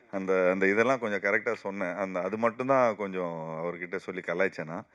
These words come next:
ஏன்னா அவன் ஒரு, ஒரு ஷாட் ஒண்ணு பார்த்தேன், ஒண்ணு அடிச்சா சும்மா கீழே தான் போய் விழணும், ஆனா அவன் கூரைக்கு மேல போய் விழுறாரு. நான் சொன்னேன், "அண்ணே, இங்க இது கொஞ்சம் இதெல்லாம் கொஞ்சம் ஓவரா இருக்கும், பசங்க கலாய்ச்சிருவானுங்க." பசங்க கலாய்க்கிறத விட அது வேலை இல்லாம மீம் வேற போட்டு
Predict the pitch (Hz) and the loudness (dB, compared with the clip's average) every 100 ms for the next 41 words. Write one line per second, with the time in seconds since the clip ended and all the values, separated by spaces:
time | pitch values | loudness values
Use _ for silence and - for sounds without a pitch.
0 | - - - 107 107 101 95 80 95 101 | -20 -20 -2 2 4 2 -2 -6 -2 0
1 | 98 104 101 135 135 110 95 101 92 90 | 0 0 4 4 4 -2 2 2 2 -4
2 | 92 98 123 165 143 127 123 113 98 - | 0 0 0 0 0 0 -2 -2 -2 -10
3 | - - - 151 175 160 165 147 135 131 | -20 -20 -8 2 4 6 6 6 6 4
4 | 117 131 120 131 110 101 170 196 160 151 | 4 2 2 -2 -4 -2 4 6 6 4
5 | 131 113 101 90 90 87 - 92 92 85 | 4 2 0 2 0 0 -8 -8 -8 -10
6 | 78 85 85 85 98 95 95 90 85 98 | -10 -8 -10 -8 -6 -6 -8 -12 -10 -8
7 | 92 92 101 120 98 98 120 123 110 104 | -4 -4 -4 -4 2 6 6 8 6 6
8 | 107 82 - - - - 95 131 117 104 | 0 -2 -6 -20 -20 -6 -2 2 2 4
9 | 113 113 113 104 92 82 - 92 - 117 | 4 4 2 2 2 -4 -4 -2 2 6
10 | 113 113 104 120 120 92 90 85 87 92 | 8 8 8 8 8 6 -2 -6 4 8
11 | 135 135 131 139 104 120 180 156 147 131 | 10 8 6 4 2 2 6 10 10 10
12 | 131 139 117 90 | 8 6 6 2